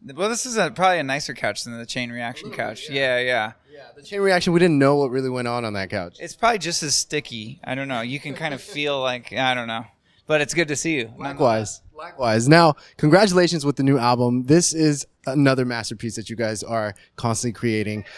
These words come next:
Speaker 2: Um, tell me a little bit about, you know, kinda kickstarting the writing process of this record. Um,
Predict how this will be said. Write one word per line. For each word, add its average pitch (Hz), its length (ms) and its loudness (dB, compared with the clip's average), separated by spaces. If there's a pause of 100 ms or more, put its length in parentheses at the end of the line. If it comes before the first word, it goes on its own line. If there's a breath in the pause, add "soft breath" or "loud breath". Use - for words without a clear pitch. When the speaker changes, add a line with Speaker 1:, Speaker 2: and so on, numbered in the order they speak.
(140 loud breath)
Speaker 2:
Um, 127 320 4
tell 180 180 4
me 254 140 2
a 214 80 6
little 190 220 8
bit 170 240 6
about, 139 440 0 (320 soft breath)
you 143 120 -2
know, 135 160 0
kinda 170 240 -2
kickstarting 165 480 0
the 127 80 2
writing 131 280 2
process 113 360 0
of 117 100 -4
this 117 180 -4
record. 117 560 -2
Um, 113 420 -6